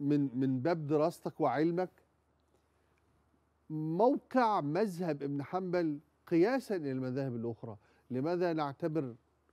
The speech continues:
ف-، حتى في الفهم العام أن ابن حنبل هو المذهب المتشدد، هو المذهب الذي لا يمكن أن نعتبره هذا هو مذهب انفتاح فكري أو إنه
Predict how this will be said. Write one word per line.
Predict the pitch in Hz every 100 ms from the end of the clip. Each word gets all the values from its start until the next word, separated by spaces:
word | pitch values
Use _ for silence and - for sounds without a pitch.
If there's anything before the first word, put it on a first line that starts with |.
| _ _
ف-، | -
حتى | 113 - 151 151
في | 123
الفهم | 127 117 147 139
العام | 131 113 135 117 98 - _ _
أن | 135
ابن | 135 135
حنبل | 123 165 160 160 131
هو | 143 151
المذهب | 135 135 147 143
المتشدد، | 135 135 120 131 131 117 104 101 110
هو | 113
المذهب | 123 147 143 143 131 _ _ _
الذي | 117 131 131 139
لا | 135
يمكن | 139 151 143 139
أن | 131
نعتبره | 135 123 147 143 147 147 139 _ -
هذا | 139 143
هو | 139 135 139
مذهب | 123 139 147 135 123 127 _
انفتاح | 131 127 - 131 - 143 - - _ _ _
فكري | 139 - 117 107 120
أو | 131
إنه | 147 147 147